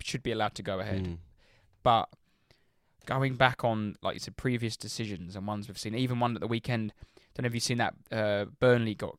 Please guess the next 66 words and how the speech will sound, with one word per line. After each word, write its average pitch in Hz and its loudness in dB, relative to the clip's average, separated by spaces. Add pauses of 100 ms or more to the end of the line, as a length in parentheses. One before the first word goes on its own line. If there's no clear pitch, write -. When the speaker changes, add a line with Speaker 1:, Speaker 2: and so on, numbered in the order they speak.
(120)
Speaker 1:
Burnley 120 -2
goal 95 -4
that 71 -8
got 95 -4
disallowed 95 -6
at - -12
Palace. - -4 (140)
Speaker 2:
I 95 0
didn't 82 -2
really. 76 -10 (120)
I 92 2
sort 98 4
of. 85 -2
I 80 0
Speaker 1:
I 80 2
mean, 131 6
Speaker 2:
didn't 131 6
Speaker 1:
they're, 143 8
Speaker 2:
give - 0
Speaker 1:
they're - -2
Speaker 2:
how 87 -2
much - -8
notice 78 -6
of - -6
it, - -10
to - -14
be 90 -8
honest. - -10 (100)
Speaker 1:
That's 127 0
exactly 127 2
why 110 4
no 95 4
Speaker 2:
Yeah. - 2
Speaker 1:
one's 110 -2
even 104 -4
Speaker 2:
Yeah, 95 0
Speaker 1:
brought 87 2
it 87 0
up 101 0
Speaker 2:
yeah, 92 -4
yeah. 85 -4
Speaker 1:
because 107 -4 (440)
Palace 123 2
are 113 -4
down. 110 0
The, 104 -2
Palace 135 4
are 123 0
three 156 2
nil 113 4
up 101 2
at - 2
home 113 2
in, 113 -2
like, 110 -4
the 117 0
eighty-second 95 -4
minute. 92 -10
Burnley 120 2
down 101 -4
to - -16
ten 110 -2
men, 90 -6
Speaker 2:
Mm. 80 -10 (380)
Speaker 1:
ten 107 0
men, 92 -6